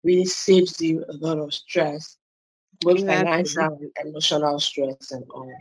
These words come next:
Speaker 1: Thank you
Speaker 2: Yeah.
Speaker 1: so much for giving us
Speaker 2: Thank you.
Speaker 1: such detailed, um, <laughs> information about this. So I would like to in-, finally ask you if you have any final words for women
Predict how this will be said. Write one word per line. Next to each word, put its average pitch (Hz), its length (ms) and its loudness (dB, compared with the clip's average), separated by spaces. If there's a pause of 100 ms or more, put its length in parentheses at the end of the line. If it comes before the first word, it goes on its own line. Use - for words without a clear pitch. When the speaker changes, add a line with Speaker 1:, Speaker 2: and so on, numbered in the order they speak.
(580)
Speaker 1:
Thank 202 280 4
you 208 100 2
Speaker 2:
Yeah. 175 160 2
Speaker 1:
so 151 200 -2
much 139 200 -14 (640)
for 156 180 -2
giving 160 240 -2
us 147 60 -4
Speaker 2:
Thank 170 100 0
you. 185 60 0
Speaker 1:
such 185 260 -4 (120)
detailed, 147 600 0 (540)
um, 135 360 -12
<laughs> - 1000 -14
information 156 1000 0 (120)
about 143 420 -6 (160)
this. - 440 -6 (400)
So 202 180 -2
I 202 140 2
would 196 200 0
like 220 340 2
to 147 300 -2 (500)
in-, 175 260 0 (480)
finally 196 380 4
ask 160 300 0
you 160 200 -2
if 196 120 -6
you 175 80 0
have 170 220 0
any 170 200 -2 (100)
final 151 440 -4
words 185 420 -4 (520)
for 143 140 -2
women 151 340 0